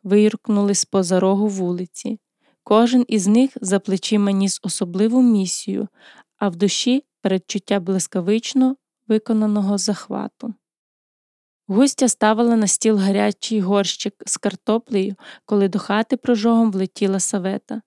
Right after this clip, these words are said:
"Тікай, братику, ідуть!" — випалила вона. "Ой, синку!" — схопилася за голову мати. "Ваші душогуби йдуть, мерщій!" Петро із своїми однодумцями,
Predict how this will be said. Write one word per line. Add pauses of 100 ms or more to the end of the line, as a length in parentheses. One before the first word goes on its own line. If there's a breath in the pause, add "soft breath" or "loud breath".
(540 soft breath)
"Тікай,
братику,
ідуть!" — (300)
випалила
вона. (560)
"Ой,
синку!" — (220 soft breath)
схопилася
за
голову
мати. (500)
"Ваші
душогуби
йдуть,
мерщій!" (640)
Петро
із
своїми
однодумцями,